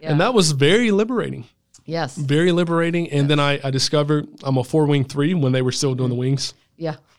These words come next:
Speaker 2: And so very introspective. So, you know, it,
Speaker 1: Mm-hmm.
Speaker 2: it explained why I process.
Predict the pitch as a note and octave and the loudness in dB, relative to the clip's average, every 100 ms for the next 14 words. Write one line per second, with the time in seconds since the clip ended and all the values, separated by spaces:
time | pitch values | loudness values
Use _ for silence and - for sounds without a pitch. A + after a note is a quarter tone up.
0 | - E3 E3+ F3 E3+ G3+ F#3+ F3 - C#3+ | -4 2 4 6 6 4 2 -2 -2 -2
1 | C#3 B2+ C3 - C#3 C3 - - D3 C#3 | -2 -4 -2 0 2 0 -2 0 2 2
2 | C#3 D3 C#3+ C#3+ - D#3+ D#3 D3+ C#3 C3+ | 0 0 2 2 0 2 2 4 2 2
3 | C3+ C3 B2+ B2 - C3+ C3+ B2+ B2+ A#2+ | 0 -2 -4 -4 -2 0 0 0 0 -2